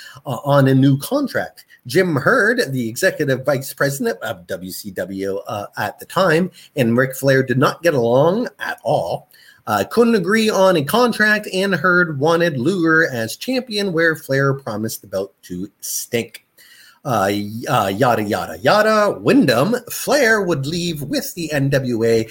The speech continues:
W C W championship belt he paid for and ended up having quite the run with the W W F.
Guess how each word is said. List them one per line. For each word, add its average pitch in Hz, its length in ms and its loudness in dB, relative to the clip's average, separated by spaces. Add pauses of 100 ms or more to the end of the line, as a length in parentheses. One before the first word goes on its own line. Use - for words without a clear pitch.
(200)
W 117 180 0
C 120 200 -6
W 101 300 -4
championship 170 760 -4
belt 143 340 2
he - 240 -8
paid 185 340 -4
for 185 380 0 (180)
and 151 400 0
ended 120 300 -2
up 110 280 -6
having 107 420 -4
quite - 260 -4
the 170 80 -2
run 143 400 0
with 113 300 -4
the 101 100 -10 (120)
W 87 320 -14
W 82 360 -20
F. - 400 -8